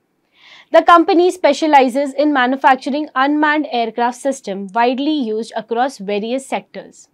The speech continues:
Idea Forge claims to be a market leader in the Indian unmanned aircraft system market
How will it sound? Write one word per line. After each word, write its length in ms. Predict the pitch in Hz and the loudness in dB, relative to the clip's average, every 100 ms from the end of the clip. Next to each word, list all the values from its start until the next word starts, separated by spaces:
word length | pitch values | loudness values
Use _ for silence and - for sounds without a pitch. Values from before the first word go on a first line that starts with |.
| _ _ _ _ _ - - - | _ _ _ _ _ -20 -14 0
Idea 340 | 269 269 285 285 | 2 4 4 4
Forge 440 | 254 254 294 269 | 4 2 0 -4
claims 340 | 285 262 269 | -2 -2 -2
to 120 | - 247 | -4 -4
be 200 | 262 269 | -4 -2
a 100 | 277 | 0
market 440 | 254 254 262 311 | 2 0 0 -2
leader 340 | 320 311 226 220 | 0 0 0 -2
in 300 | 214 254 254 | -2 -6 -4
the 80 | 277 | -6
Indian 480 | 262 247 233 269 269 | -6 -6 -4 -4 -4
unmanned 460 | 226 220 220 226 | -6 -4 -6 -4
aircraft 400 | 220 202 208 208 | -4 -4 -6 -8
system 420 | - 294 - 311 269 | -6 -8 -4 -2 0
market 440 | 277 285 202 202 | -2 -2 -8 -8